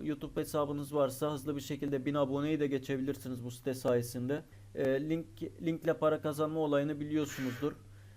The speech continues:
Ee, linkle para kazanma olayını da bu site sayesinde gene yapabilirsiniz puanla isterseniz. Linkinizi ekliyorsunuz, otomatik şekilde linkinize tıklıyorlar.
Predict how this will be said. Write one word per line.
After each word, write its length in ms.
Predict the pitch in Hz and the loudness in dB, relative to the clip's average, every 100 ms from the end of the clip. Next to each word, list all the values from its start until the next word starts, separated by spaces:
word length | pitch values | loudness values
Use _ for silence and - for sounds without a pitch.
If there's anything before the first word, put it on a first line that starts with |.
| - - - | -20 -20 -6
Ee, 320 | 135 131 151 | -2 0 0
linkle 280 | 160 165 165 | -2 2 2
para 280 | 160 156 156 | 4 4 4
kazanma 460 | 156 147 147 151 147 | 2 0 -2 -2 0
olayını 460 | 143 143 143 160 | 4 4 2 4
da 240 | 151 147 - | 4 4 2
bu 280 | 143 151 - | -2 -2 -2
site 280 | - 160 | -2 0
sayesinde 560 | 139 147 139 139 135 139 | 2 4 4 2 -2 0
gene 200 | 139 143 | 0 2
yapabilirsiniz 760 | 139 131 139 143 127 131 123 | 2 2 0 0 -6 -6 -8
puanla 380 | - 127 123 127 | -4 0 2 0
isterseniz. 680 | 123 - 123 120 135 151 - - - - 147 | -4 0 0 2 -4 -6 -12 -20 -14 -8 0
Linkinizi 480 | 165 160 165 151 165 | 0 0 -2 0 0
ekliyorsunuz, 680 | 156 151 147 120 147 156 - | 0 0 0 0 -6 -6 -4
otomatik 480 | 170 156 151 147 | -2 2 0 -2
şekilde 600 | - 139 131 131 131 151 - - - | -6 -6 -2 -2 0 -2 -4 -16 -8
linkinize 580 | 147 147 151 147 139 139 | -6 -4 -4 -4 -4 -6
tıklıyorlar. 580 | 156 - 156 151 143 | -8 -4 0 2 2